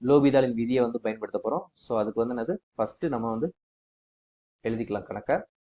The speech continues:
So, ரெண்டு by எக்ஸ் ஸ்கொயர் மைனஸ் ஒண்ணு minus x by x minus ஒண்ணு is equal to limit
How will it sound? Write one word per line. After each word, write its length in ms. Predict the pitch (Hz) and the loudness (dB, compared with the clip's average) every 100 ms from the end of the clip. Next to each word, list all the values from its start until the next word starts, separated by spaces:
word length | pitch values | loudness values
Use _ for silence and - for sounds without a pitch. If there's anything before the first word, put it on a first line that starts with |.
| _ - | _ -8
So, 100 | 104 101 104 | -6 -4 -4
ரெண்டு 260 | 110 113 117 107 | -4 -4 -4 -2
by 80 | 151 180 _ _ _ _ 110 | -2 -4 _ _ _ _ -14
எக்ஸ் 180 | - 123 | -10 -12
ஸ்கொயர் 300 | - 120 117 107 | -6 -2 -2 -4
மைனஸ் 340 | 101 104 104 - | -6 -8 -8 -8
ஒண்ணு 160 | 110 143 - 101 | -8 -8 -10 -10
minus 340 | 98 98 117 - _ _ 214 | -8 -8 -10 -12 _ _ -12
x 40 | - - - | -12 -6 -2
by 80 | 254 - _ - 110 | 0 -2 _ -12 -12
x 60 | - - 113 | -12 -8 -4
minus 340 | 110 110 110 - 98 | -4 -4 -8 -10 -10
ஒண்ணு 220 | 101 120 - 101 | -8 -10 -12 -16
is 100 | 101 | -12
equal 240 | 107 - 92 - | -10 -8 -6 -6
to 80 | 175 - _ _ _ _ _ _ _ - 107 110 | -6 -8 _ _ _ _ _ _ _ -10 -4 -2
limit 300 | 123 139 | -2 -4